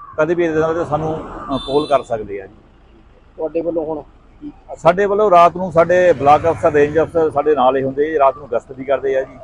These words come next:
Speaker 1: ਤੇ ਅਸੀਂ ਹੋਰ ਵੀ ਜਿਹੜੀ ਮੁਸਤੈਦੀ ਹੈ ਉਹ ਵਧਾਵਾਂਗੇ ਜੀ।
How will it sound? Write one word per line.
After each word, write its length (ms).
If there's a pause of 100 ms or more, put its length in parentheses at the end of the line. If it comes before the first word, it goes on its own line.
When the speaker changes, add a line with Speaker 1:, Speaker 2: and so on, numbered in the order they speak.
(380)
Speaker 1:
ਤੇ 200
ਅਸੀਂ 160
ਹੋਰ 200
ਵੀ 80
ਜਿਹੜੀ 200
ਮੁਸਤੈਦੀ 540
ਹੈ 160 (800)
ਉਹ 40
ਵਧਾਵਾਂਗੇ 480
ਜੀ। 140